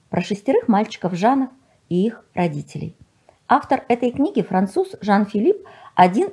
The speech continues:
из тех самых шести братьев Жанов, о которых пойдёт речь, а ещё точнее Жан Б, второй по старшинству.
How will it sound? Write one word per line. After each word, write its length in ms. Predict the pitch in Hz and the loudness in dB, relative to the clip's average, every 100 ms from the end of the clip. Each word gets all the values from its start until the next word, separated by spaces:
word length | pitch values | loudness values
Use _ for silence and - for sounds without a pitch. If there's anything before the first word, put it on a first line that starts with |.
| - | -4
из 140 | 165 | -4
тех 180 | - 220 | -2 -2
самых 340 | - 320 302 | 0 0 0
шести 340 | - 202 - 208 | -2 -10 -4 -2
братьев 440 | 180 214 262 240 | 2 2 2 -6
Жанов, 380 | 233 269 185 - - _ | -2 0 0 -2 -10 _
о 100 | - | -14
которых 420 | - 160 202 277 - | -6 -4 -4 -4 -6
пойдёт 380 | 156 156 180 | -6 -6 -8
речь, 280 | 175 151 - _ _ _ | -8 -8 -10 _ _ _
а 160 | 156 156 | -6 -4
ещё 300 | 147 254 302 | -4 -4 -4
точнее 460 | 285 - 269 240 - _ - | -6 0 0 0 -6 _ -8
Жан 380 | 175 202 214 | 0 2 4
Б, 200 | 151 139 - - _ | 4 2 -2 -18 _
второй 360 | - 160 160 208 | -4 2 2 2
по 100 | 208 | -2
старшинству. 800 | - 190 - 170 170 156 147 | -6 -10 -2 -4 -4 -8 -8